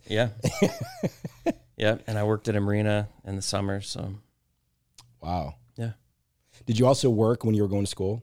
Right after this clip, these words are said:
Speaker 2: Like, in the evenings, did you go work at the lot or on the weekends?
Speaker 1: Um, no, with sports and
Speaker 2: Mm-hmm.
Speaker 1: academics, um,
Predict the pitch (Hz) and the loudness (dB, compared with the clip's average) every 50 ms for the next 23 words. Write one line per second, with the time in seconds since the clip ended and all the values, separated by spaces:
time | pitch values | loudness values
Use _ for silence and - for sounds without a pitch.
0 | - - 90 107 104 90 92 98 95 98 98 95 92 95 85 92 92 87 101 95 | -8 -8 -6 -6 -6 -4 -4 -2 -2 0 -2 -2 -4 -4 -6 -6 -4 -2 -2 -4
1 | 95 - - 92 90 98 95 - 90 92 92 92 92 95 95 92 90 87 87 82 | -4 -6 -10 -10 -10 -8 -8 -6 -6 -6 -4 -4 -4 -2 -4 -4 -4 -4 -6 -4
2 | 82 90 98 - 101 95 92 90 90 95 147 151 151 151 147 147 143 143 123 - | -4 -4 -4 -4 -2 -4 -2 -4 -4 -4 -2 2 4 4 4 4 4 0 -2 -6
3 | - - - - - 139 143 156 160 165 165 165 165 160 147 - - _ _ _ | -10 -14 -18 -18 -8 -2 0 2 4 4 4 4 4 2 0 -4 -10 _ _ _
4 | _ _ _ _ 135 127 117 - - - - - - - - - - 117 120 120 | _ _ _ _ -2 -2 -2 -2 -4 -10 -20 -12 -8 -8 -6 -4 -2 -2 0 0
5 | - - 101 95 92 87 - - _ _ _ _ _ _ _ _ 82 78 78 87 | -2 -4 -4 -4 -4 -6 -8 -12 _ _ _ _ _ _ _ _ -20 -16 -10 -6
6 | 98 107 110 - - 95 98 98 101 101 107 113 117 - - - - - _ _ | -4 -4 -4 -6 -8 -8 -6 -6 -6 -6 -6 -6 -8 -8 -10 -10 -14 -20 _ _
7 | _ - - - - 50 50 50 - - | _ -20 -18 -16 -16 -16 -16 -18 -20 -20